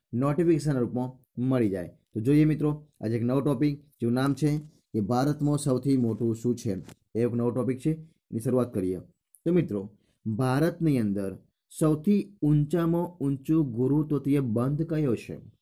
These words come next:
શું છે કે ભારતમાં સૌથી ઊંચો ગુરુત્વીય એટલે કે ગુરુત્વાકર્ષણના લીધે બંધાયેલો બંધ કયો છે? તો જેનું નામ છે મિત્રો ભાખરા બંધ. જે ભાખરા નાગર બંધ છે એ ભારતની સૌથી ઊંચામાં ઊંચો છે. ક્યાં આવેલો છે મિત્રો?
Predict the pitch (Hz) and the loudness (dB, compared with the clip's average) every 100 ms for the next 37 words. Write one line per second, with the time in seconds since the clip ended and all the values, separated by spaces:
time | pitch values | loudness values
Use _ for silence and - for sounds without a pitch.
0 | _ _ _ _ _ 113 117 143 160 - | _ _ _ _ _ -4 -2 -4 -6 -12
1 | _ _ - 110 127 139 151 156 160 156 | _ _ -6 -2 0 0 0 2 2 2
2 | 135 135 165 - 139 135 143 147 147 _ | 2 4 4 4 -2 -2 0 0 -4 _
3 | _ _ 107 143 160 151 151 156 147 - | _ _ 0 2 4 2 0 0 -2 -10
4 | - 120 131 120 123 139 135 131 139 139 | -10 -2 0 0 0 0 0 -2 -2 0
5 | 117 127 123 113 127 135 113 117 135 143 | 0 2 0 0 -2 -2 0 0 0 0
6 | 147 135 123 101 - 120 127 123 123 131 | 0 0 0 -2 -2 -2 0 2 0 0
7 | 131 143 123 87 123 131 131 147 147 143 | 0 0 -2 -2 -2 -2 -4 -2 0 0
8 | 117 98 92 - - _ _ 113 110 113 | -2 -2 -4 -8 -16 _ _ -8 -6 -4
9 | 123 143 143 127 123 117 117 117 151 143 | -2 -2 -2 -2 -2 -2 -2 -4 -4 -4
10 | 104 - _ _ _ _ - 120 107 120 | -4 -10 _ _ _ _ -2 -2 0 -4
11 | 120 127 127 143 135 175 175 135 131 131 | -2 -2 -4 -2 -2 2 0 0 -2 -2
12 | 131 131 120 110 117 110 107 - - _ | -2 0 0 0 0 0 -2 -4 -10 _
13 | _ 131 131 139 147 147 151 143 156 156 | _ -2 0 2 4 4 2 0 -2 -2